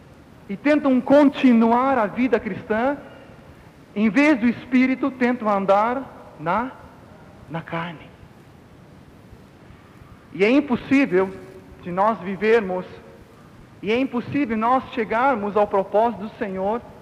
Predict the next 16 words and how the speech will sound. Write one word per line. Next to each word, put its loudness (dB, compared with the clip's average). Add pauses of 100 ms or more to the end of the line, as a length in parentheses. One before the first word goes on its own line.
(300)
andando 0 (680)
na -8
carne. -14 (1300)
Então 4
nós 2
precisamos 0 (200)
andar -4 (400)
nele, -4 (920)
andar -2 (200)
em -2
Cristo -6
Jesus, -12 (720)
andar 0
por -2
meio 2
dele, -8